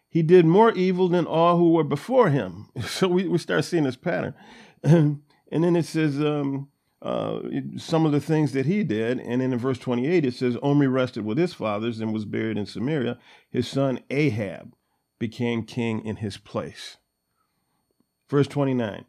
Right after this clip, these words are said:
<clears throat> Ahab, son of Omri, became king over Israel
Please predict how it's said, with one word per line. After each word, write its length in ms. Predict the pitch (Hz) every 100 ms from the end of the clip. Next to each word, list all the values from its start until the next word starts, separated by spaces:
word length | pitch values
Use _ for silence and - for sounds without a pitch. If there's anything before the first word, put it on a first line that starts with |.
| _
<clears throat> 300 | 147 143 110 - _ -
Ahab, 600 | 202 190 135 113 139 170 -
son 320 | - 147 143
of 100 | 120
Omri, 400 | 165 196 151 131
became 400 | 127 120 135 123
king 320 | 123 151 143
over 320 | 127 123 113
Israel 500 | 95 190 135 117 120